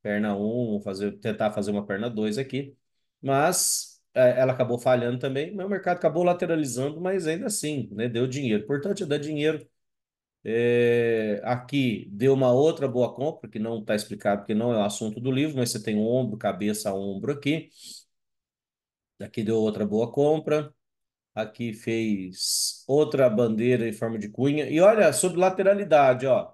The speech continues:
nós estamos discutindo, nós estávamos batendo papo agora há pouco no gráfico anterior. Olha como funciona muito bem, ó.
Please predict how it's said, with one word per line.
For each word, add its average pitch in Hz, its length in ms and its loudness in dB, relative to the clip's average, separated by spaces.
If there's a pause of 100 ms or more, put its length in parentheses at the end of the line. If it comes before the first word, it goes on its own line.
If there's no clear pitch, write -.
nós 123 160 -8
estamos 151 260 -6
discutindo, 147 480 -4
nós 139 100 0
estávamos 131 280 4
batendo 123 260 0
papo 117 240 0
agora 113 220 2
há 107 40 -12
pouco 113 260 -8
no 110 80 -6
gráfico 107 340 0
anterior. 135 440 0 (680)
Olha 214 220 6
como 170 180 0
funciona 139 460 2
muito 180 260 -2
bem, 113 320 -2
ó. 107 260 -2